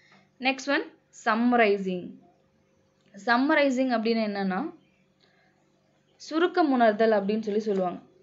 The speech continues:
சரிங்களா? இப்படி பார்த்த உடனே என்னுடைய ரெக்கார்டை எடுத்தேன் அப்படின்னா, நான் பார்த்த உடனே என்ன வந்து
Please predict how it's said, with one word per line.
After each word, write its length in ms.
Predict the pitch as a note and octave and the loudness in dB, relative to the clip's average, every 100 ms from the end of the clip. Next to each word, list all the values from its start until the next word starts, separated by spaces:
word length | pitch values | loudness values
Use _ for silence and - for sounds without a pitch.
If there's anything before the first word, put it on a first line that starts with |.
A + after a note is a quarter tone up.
| - | -16
சரிங்களா? 340 | G#3 G#3 G#3+ | -8 -4 -2
இப்படி 200 | G#3+ G#3+ A3+ | 0 0 0
பார்த்த 420 | A3 A3+ D#4 D4 | 0 2 0 2
உடனே 260 | B3 A3+ B3+ | 0 2 -2
என்னுடைய 380 | A#3 A3 G#3 G3+ | 0 0 0 0
ரெக்கார்டை 420 | G3 G3 C#4+ C4 G#3 | -2 -2 -2 0 0
எடுத்தேன் 380 | G3+ G3+ A#3+ | -2 -4 -4
அப்படின்னா, 380 | A3+ G3 F3 F#3 E4 - _ _ - | -2 -4 -4 -6 -8 -10 _ _ -14
நான் 100 | A3+ | -6
பார்த்த 300 | A#3+ B3+ C4 | -2 0 0
உடனே 160 | C#4 C4 | -2 0
என்ன 340 | C4 C#4+ C4+ | 0 0 0
வந்து 280 | B3 B3 | 0 -2